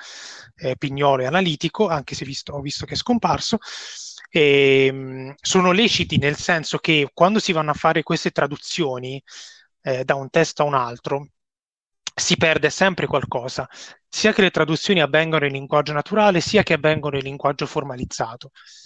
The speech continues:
Il, eh, il punto però è che, insomma, quando si fa un'analisi del testo, questo bisogna fare. E come abbiamo visto, la storia della logica precedente a Lukasiewicz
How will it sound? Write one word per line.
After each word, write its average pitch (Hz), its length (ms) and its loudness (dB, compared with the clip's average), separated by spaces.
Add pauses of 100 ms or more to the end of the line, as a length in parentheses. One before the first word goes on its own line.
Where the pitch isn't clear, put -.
(480)
Il, 147 280 0
eh, 131 1300 -4
il 175 220 0
punto 214 260 6
però 165 260 6
è 165 140 2
che, 151 340 0
insomma, 139 540 -6
quando 151 240 -2
si - 100 -8
fa 165 80 2
un'analisi 151 500 0
del 175 160 2
testo, - 360 -2
questo - 380 -2
bisogna 131 340 -6
fare. 123 360 -4
E - 140 -14
come 160 220 2
abbiamo 160 240 4
visto, 151 400 0 (400)
la 147 140 0
storia 185 300 4
della 170 200 6
logica 139 480 2
precedente 156 800 0
a 147 120 -4
Lukasiewicz 143 800 -4